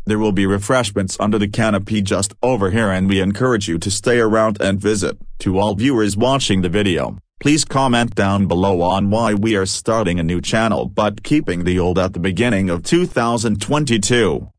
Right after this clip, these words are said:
following the Darren Pipster and Friends series finale and the restart of Taleslandian Gardens Trivia, announced by Christian Reese and hosted by Tiffany Young. On top of that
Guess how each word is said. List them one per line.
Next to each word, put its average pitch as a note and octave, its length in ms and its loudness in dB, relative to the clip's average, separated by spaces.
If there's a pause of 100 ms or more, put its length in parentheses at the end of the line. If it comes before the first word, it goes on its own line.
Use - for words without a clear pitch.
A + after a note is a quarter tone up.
(140)
following C3+ 460 0
the E2+ 80 0
Darren F#2+ 400 0
Pipster G#2 580 -2
and G2 180 -2
Friends G2+ 320 -2
series G2 480 2
finale C3 480 0
and G#2 140 2
the G2 100 2
restart E2 560 -2
of G2 140 -2
Taleslandian F#2+ 800 0
Gardens G#2 480 0
Trivia, A2+ 400 -2 (340)
announced G2+ 520 0
by F#2+ 180 0
Christian G2 520 -2
Reese A2+ 260 0
and F#2+ 140 0
hosted G#2+ 480 -2
by G2 160 2
Tiffany G2+ 500 0
Young. A2 440 0 (180)
On A2 160 2
top E3 320 0
of A2+ 100 2
that D#2 280 2